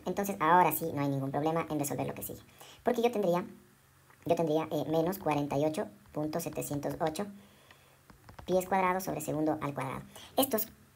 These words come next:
menos cuarenta y ocho dividido para cero punto nueve tres cero treinta y cinco, negativo con negativo, pues me dará lo siguiente. Eh, voy a tener que la velocidad de B al cuadrado es igual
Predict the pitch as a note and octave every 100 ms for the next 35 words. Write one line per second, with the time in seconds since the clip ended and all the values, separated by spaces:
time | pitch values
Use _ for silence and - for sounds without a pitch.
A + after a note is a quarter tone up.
0 | _ - E3+ E3+ - D#3+ D3+ D#3 F#3 E3+
1 | - D#3 D3+ D3+ C#3+ C#3+ - D3+ D3+ D3
2 | E3+ F3+ F#3 A3+ - - - D#3+ D#3+ E3
3 | - - D#3+ D3+ D#3 D#3 C#3 C#3+ - G3
4 | G3+ A#3+ - - - - - - _ F3
5 | E3 E3+ E3 E3+ G3+ G#3 C4+ G#3+ F#3 E3+
6 | E3 - D#3 D#3 C#3+ - - - - -
7 | - - _ - - - D3+ D3 C#3+ D#3
8 | G#3 G3+ E3+ E3+ D3 C#3+ C#3+ C#3+ F3 F3+
9 | - - D#3 D3+ D3 F#3+ F#3+ F3+ F#3 D3+
10 | C#3+ D3